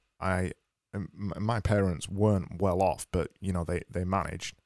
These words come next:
I, they weren't poor either. I didn't want for anything,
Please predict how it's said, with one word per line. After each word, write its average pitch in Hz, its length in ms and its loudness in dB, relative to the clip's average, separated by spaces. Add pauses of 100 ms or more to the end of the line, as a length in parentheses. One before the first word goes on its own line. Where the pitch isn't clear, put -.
(140)
I, - 140 -2
they 107 160 6
weren't 113 300 6
poor 80 440 2
either. 82 480 -2
I 92 120 -4
didn't 101 320 -2
want 98 380 0
for 87 120 -2
anything, 85 320 -6